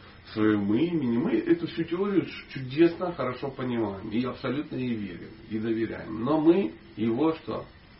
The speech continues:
Не видим. То есть божества, м, не дадут тебе подзатыльник. Божества можно перевернуть или повернуть ли-, этими лицами к стене,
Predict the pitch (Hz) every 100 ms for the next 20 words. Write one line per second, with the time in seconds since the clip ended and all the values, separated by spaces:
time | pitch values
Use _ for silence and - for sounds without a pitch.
0 | - - - - - - - - - -
1 | 123 113 113 127 120 147 127 90 82 -
2 | - - - - - - - - - 127
3 | 123 160 170 170 190 196 170 - 131 -
4 | - 104 101 90 95 104 104 101 98 87
5 | 80 110 160 180 175 196 139 127 151 139
6 | 123 123 113 104 104 - - - - -
7 | - - - - - - 110 117 135 165
8 | 165 151 143 131 - - 135 127 123 131
9 | 143 180 190 - 113 143 143 123 120 123
10 | 147 151 113 113 104 95 98 - 110 -
11 | - - - 107 160 147 131 127 110 -
12 | - - - 117 117 147 165